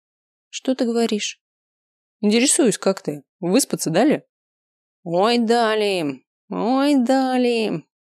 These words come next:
Только не выспаться», рассмеялась Дмитриевна. Лера резко обернулась к той и сделала страшные глаза, чувствуя, как розовеют уши. Впрочем, чего еще ждать от Дмитриевны? Режима деликатности у той даже в стиральной машине не было.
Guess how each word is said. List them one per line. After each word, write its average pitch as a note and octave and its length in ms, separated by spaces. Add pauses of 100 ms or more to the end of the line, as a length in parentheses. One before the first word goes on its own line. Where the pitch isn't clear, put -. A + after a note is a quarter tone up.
(140)
Только B3 260
не C4 160
выспаться», D#3 680 (500)
рассмеялась D#3+ 680
Дмитриевна. D#3+ 640 (520)
Лера G#3 420
резко G3+ 360
обернулась F#3 540
к - 80
той A#3 260 (120)
и G3 80
сделала G3+ 460
страшные F#3 560
глаза, F3 460 (600)
чувствуя, E3+ 520
как - 200
розовеют E3+ 560
уши. F3 320 (760)
Впрочем, B3 500
чего A#3 260
еще B3 320
ждать D#3 300
от D3+ 100
Дмитриевны? D3 680 (560)
Режима G3 440
деликатности G3+ 680
у D3+ 80
той F3 140
даже E3 240
в D#3+ 40
стиральной E3+ 380
машине F3 460
не C#3+ 160
было. B2+ 280